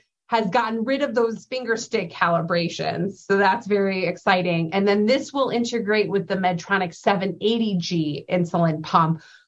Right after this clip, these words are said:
which is also approved in Europe. And we're anxiously awaiting for that to be approved here as well. And then the other update that we expect to happen very soon is Dexcom G seven. Again, this is also available in Europe already.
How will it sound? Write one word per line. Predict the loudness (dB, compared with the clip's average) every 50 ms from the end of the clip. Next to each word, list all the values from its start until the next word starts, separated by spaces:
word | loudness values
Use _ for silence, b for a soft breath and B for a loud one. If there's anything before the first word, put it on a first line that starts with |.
| B -2
which | -2 0 2
is | 2 2
also | 2 2 2 0 0 0 0
approved | 0 0 0 -2 -2 0 0 0
in | 0 -2 0 0
Europe. | 0 2 2 0 0 -2 -2
And | 0 0 2
we're | 2 0 0 2
anxiously | 0 0 0 0 -2 -2 -2 -2 -4 -6 -4 -4 -2 0
awaiting | 2 2 2 2 0 0 0 0 0 0 0
for | 0 2 2
that | 4 2 2 0 -2 -6 -4
to | -2 -2
be | 0 2 2 2 2 0 0
approved | -2 -2 -4 -2 -2 0 2 2 2 2 0 -2
here | -2 0 2 2 2 2 0 0
as | 2 0 2 2
well. | 2 2 4 4 2 0 -4 -6 -12 B B B B B B B B B B 0
And | 2 4 6 6
then | 6 6 6
the | 4 4 4
other | 2 2 2 2 2 2
update | 0 0 0 2 2 2 4 4
that | 2 0 0
we | 0 0 -2
expect | -2 -4 -6 -4 0 0 0 0 -2 -4
to | -4
happen | 0 2 2 2 2 0 0 0 0 2
very | 2 2 4 4 4 2 0
soon | 0 -2 -2 -2 0 0 0 0 0
is | -2 -2 -2
Dexcom | 0 0 0 0 0 -4 -14 -18 -12 -6 -2 -2 0 0 0
G | 0 0 0 0 2 2 0
seven. | -2 -2 0 2 2 2 2 0 -2 -2 -2 -4
Again, | -2 -2 2 2 2 2 4 2
this | 0 -2 -4
is | -2 0
also | 0 0 0 0 2 0
available | 0 0 0 -2 -2 -2 -4 -4 -2 -2
in | -2 0 0
Europe | 2 2 2 2 0 0
already. | 0 0 0 0 -2 -2 -4 -4 -4 B